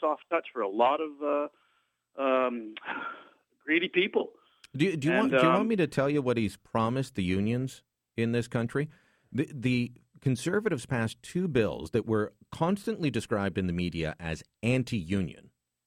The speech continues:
Speaker 2: And they were not anti-union. They might have been anti-union boss because the union bosses didn't believe it. But one was to give workers in federally regulated industries, including the federal government,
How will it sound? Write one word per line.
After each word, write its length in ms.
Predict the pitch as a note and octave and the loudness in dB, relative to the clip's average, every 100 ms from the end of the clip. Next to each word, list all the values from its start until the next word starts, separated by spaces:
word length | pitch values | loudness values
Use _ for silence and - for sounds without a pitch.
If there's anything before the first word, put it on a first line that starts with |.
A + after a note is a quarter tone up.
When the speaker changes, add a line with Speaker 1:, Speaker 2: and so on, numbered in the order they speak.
| _ _ - | _ _ -2
Speaker 2:
And 160 | B2 A#2+ | 0 2
they 120 | B2 | 2
were 160 | C3 | 4
not 240 | C#3+ D3 G#2+ | 4 4 2
anti-union. 600 | D#2+ D#2+ C#2+ C#2 C2+ F2 | -2 -6 -12 -14 -6 0
They 60 | |
might 160 | B2 B2+ | 2 2
have 80 | A2+ | 2
been 120 | G#2 | 0
anti-union 800 | A2 A2+ G2 D#2+ A2 C3 F#2+ D#2+ | 2 0 0 0 4 4 2 2
boss 360 | A2+ G#2 E2+ - | 0 2 0 -4
because 280 | F#2+ F2 | -6 -6
the 80 | F#2 | -4
union 280 | E2 D#2+ D2+ | -4 -4 -4
bosses 400 | A2 C3+ - D2+ | 0 0 -2 -4
didn't 200 | F2+ D#2 | -4 -4
believe 300 | F2+ C#3 E2+ | -2 -2 -2
it. 120 | D#2 | -4
But 160 | G#2+ G#2+ | -4 -2
one 280 | A#2+ E3+ D#3 | 0 2 2
was 320 | F2 F2 - _ _ _ - | 0 -2 -6 _ _ _ -4
to 80 | |
give 340 | A#2+ B2 A#2 - - _ _ _ _ _ _ A2+ | 0 2 0 -4 -18 _ _ _ _ _ _ 0
workers 460 | A#2+ D#3+ F3 C3+ | 2 2 2 2
in 120 | A#2 | 0
federally 600 | - - D3 E3+ E3+ E3 C3 | 0 0 2 4 2 0 2
regulated 580 | B2+ A#2+ B2 A#2+ A2 | 0 0 0 0 2
industries, 680 | A#2 D#3+ D#3 - D2 G#2 - - | 2 2 -2 -4 -8 -8 -10 -2
including 420 | G#2+ A2 D3 C#3+ | -2 2 0 2
the 60 | G2 | 0
federal 320 | A#2 F#2+ E2+ | 0 0 0
government, 460 | F#2 C3 A#2 E2 | -2 -2 -2 -2